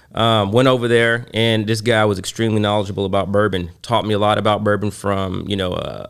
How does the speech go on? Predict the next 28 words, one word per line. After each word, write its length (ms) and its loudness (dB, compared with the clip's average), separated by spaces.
uh, 260 -8
entry 300 -2
level, 360 0
and 160 0
then 340 0
got 240 0
me 100 -2
hooked 320 -6
up 200 -2
into 200 -6
the 120 -4
whiskey 340 -2
community 480 0
here 180 -2
in 80 -2
D 160 -2
F 120 -4
W, 340 -2
which, 260 -6
uh, 300 -2
it 60 -2
was 160 -4
the 80 -8
D 160 0
F 100 -4
W 240 -2
Whiskey 300 0
Club. 340 -6